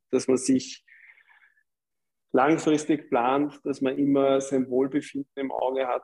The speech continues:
Weißt du, Training soll schon auch sein, das ist auch immer was, was ich sag, Training soll schon sein, dass du dich am nächsten Tag besser fühlst oder danach besser fühlst. Und wenn du,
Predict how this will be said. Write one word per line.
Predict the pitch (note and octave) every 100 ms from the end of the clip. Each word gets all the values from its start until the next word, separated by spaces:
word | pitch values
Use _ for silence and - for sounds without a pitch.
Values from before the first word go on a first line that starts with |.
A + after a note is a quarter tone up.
| -
Weißt | B2+ -
du, | C3
Training | - B2+ C#3 D3
soll | C#3 C#3
schon | C3 C3 C3
auch | C3+
sein, | - C3 C3
das | C3 B2+
ist | -
auch | B2
immer | B2 B2
was, | B2 -
was | B2+
ich | B2 -
sag, | B2 - _
Training | - A#2+ C3
soll | C3 A#2+ A#2+
schon | - B2
sein, | A#2+ A#2+
dass | B2+
du | -
dich | B2 A#2+
am | A#2+
nächsten | A#2 - - B2
Tag | A#2+ -
besser | - - B2+
fühlst | - B2 -
oder | - A#2+ A2+
danach | A#2+ A2+ - -
besser | A#2 - B2+
fühlst. | - B2+ B2 -
Und | - A#2+
wenn | A#2 A#2+
du, | B2 B2+